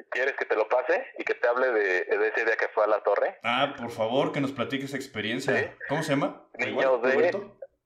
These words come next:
Speaker 1: André.
Speaker 2: André.
Speaker 1: No. A-, André Santiago.
Speaker 2: André Santiago. A ver, pásame.
Speaker 1: Ajá. Ahí te va.
Speaker 2: Échalo,
Speaker 1: Ahí
Speaker 2: échalo.
Speaker 1: pregúntale lo que quieras de cuando fue a la torre.
Speaker 2: Le
Speaker 1: Ahí
Speaker 2: voy a
Speaker 1: te va.
Speaker 2: preguntar, "Oye, ¿cómo es tu papá? ¿Tu papá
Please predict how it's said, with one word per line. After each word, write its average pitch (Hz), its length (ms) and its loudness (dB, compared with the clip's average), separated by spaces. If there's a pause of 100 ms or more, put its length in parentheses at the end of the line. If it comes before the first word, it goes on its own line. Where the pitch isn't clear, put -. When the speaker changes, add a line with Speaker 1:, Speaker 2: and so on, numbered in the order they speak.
(520)
Speaker 1:
André. 113 340 0 (320)
Speaker 2:
André. 104 340 4
Speaker 1:
No. 101 60 -4 (1040)
A-, - 240 0 (100)
André 127 380 0 (120)
Santiago. 104 480 2 (240)
Speaker 2:
André 110 360 -4
Santiago. 101 680 -8 (160)
A 90 120 -8
ver, 98 100 -8
pásame. 113 380 0
Speaker 1:
Ajá. 104 340 0 (720)
Ahí 107 120 -2
te 107 100 -2
va. 95 140 4 (260)
Speaker 2:
Échalo, 95 300 -14
Speaker 1:
Ahí 110 80 -8
Speaker 2:
échalo. 113 240 0
Speaker 1:
pregúntale 131 420 2
lo 104 160 2
que - 140 -4
quieras 110 340 2
de 90 280 2
cuando 101 260 0
fue 107 140 2
a - 20 2
la 101 140 2
torre. - 320 0
Speaker 2:
Le 131 100 0
Speaker 1:
Ahí 135 40 6
Speaker 2:
voy 139 40 8
a - 20 8
Speaker 1:
te - 60 2
va. - 80 4
Speaker 2:
preguntar, 139 380 6
"Oye, 185 300 2
¿cómo 196 220 -2
es - 80 -6
tu - 100 -12
papá? 113 380 2
¿Tu 107 80 -14
papá 202 400 0